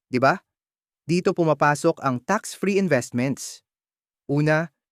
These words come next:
ligtas at secure ang pera mo dahil hawak ito ng mga ahensya ng gobyerno tulad ng Pag-ibig, S S S, o mga accredited na bangko. Pangalawa, mas malaki ang take-home earnings mo dahil walang kaltas na tax.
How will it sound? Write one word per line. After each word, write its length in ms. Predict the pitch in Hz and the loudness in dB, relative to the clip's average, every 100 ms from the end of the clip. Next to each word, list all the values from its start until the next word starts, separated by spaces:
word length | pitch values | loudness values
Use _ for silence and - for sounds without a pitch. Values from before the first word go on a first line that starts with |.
| _ | _
ligtas 400 | 139 143 165 151 | -4 0 0 0
at 80 | 151 | -4
secure 400 | - 143 185 185 | -4 -2 4 6
ang 160 | 190 | 6
pera 240 | 180 156 156 | 2 2 2
mo 160 | 151 | 0
dahil 400 | 147 127 123 123 | 0 0 0 -4
hawak 320 | 120 127 127 - | 2 4 4 0
ito 240 | 135 123 | -2 0
ng 160 | 120 120 | 0 0
mga 240 | 120 120 | -2 -4
ahensya 480 | 101 110 120 120 123 | -6 -4 -4 -2 -4
ng 160 | 123 | -2
gobyerno 640 | 120 123 202 202 127 127 _ _ _ | -4 0 2 2 -2 -4 _ _ _
tulad 400 | 269 262 254 190 | 0 4 4 2
ng 160 | 202 185 | -2 0
Pag-ibig, 640 | 160 143 147 175 175 156 _ _ _ _ | -2 0 -2 -2 -2 -6 _ _ _ _
S 320 | 117 120 - | -4 -2 -2
S 240 | - 120 113 | -8 -8 0
S, 400 | 165 110 - _ - | 0 -2 -12 _ 0
o 80 | |
mga 320 | 233 262 240 - | 4 4 2 0
accredited 640 | 151 - 151 147 143 139 | -6 -2 0 0 -2 -2
na 80 | 127 | -2
bangko. 560 | 110 98 98 117 104 _ _ _ _ _ _ _ _ _ _ | -2 -4 -4 -4 -4 _ _ _ _ _ _ _ _ _ _
Pangalawa, 560 | 143 147 143 151 156 165 _ _ _ - | -2 2 2 4 2 -2 _ _ _ -4
mas 160 | 349 | 0
malaki 400 | 311 262 240 220 | 2 2 2 0
ang 80 | 185 | 0
take-home 480 | 170 160 156 147 131 | -2 -2 -2 -4 -2
earnings 400 | 135 131 127 123 | -2 -2 -4 -6
mo 160 | 107 | -8
dahil 400 | 101 143 202 214 | -4 -2 -2 -2
walang 240 | 190 160 151 | 0 0 0
kaltas 400 | 143 131 101 - | -4 -6 -6 -10
na 80 | 98 | -14
tax. 480 | 92 87 - - | -14 -16 -20 -20